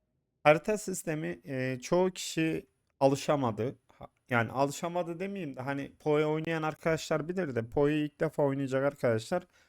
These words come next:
harita sistemine alışmakta zorluk çekiyor arkadaşlar. Ve Poe ikinin sistemi bu şekilde.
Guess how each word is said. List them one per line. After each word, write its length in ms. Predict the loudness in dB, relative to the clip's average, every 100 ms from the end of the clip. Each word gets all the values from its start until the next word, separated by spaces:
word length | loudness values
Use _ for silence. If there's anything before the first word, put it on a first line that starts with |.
| _ _ 4
harita 340 | 4 4 0
sistemine 720 | 0 -4 -2 0 0 -2 -2 -6 _ _
alışmakta 640 | 4 4 2 -2 2 4
zorluk 420 | 4 4 2 2 -2
çekiyor 380 | -4 -2 -6
arkadaşlar. 540 | -6 -8 -8 -8 -14 -16 _ _ _ _ _ -2
Ve 260 | -2 -2 -8 _ _ _ _ _ _ _ _ _ _ _ _
Poe 220 | 4 4
ikinin 360 | 4 2 0 0
sistemi 840 | -4 -6 -6 -4 0 2 0 -2
bu 80 | -2
şekilde. 680 | 0 -2 0 -2 0 -2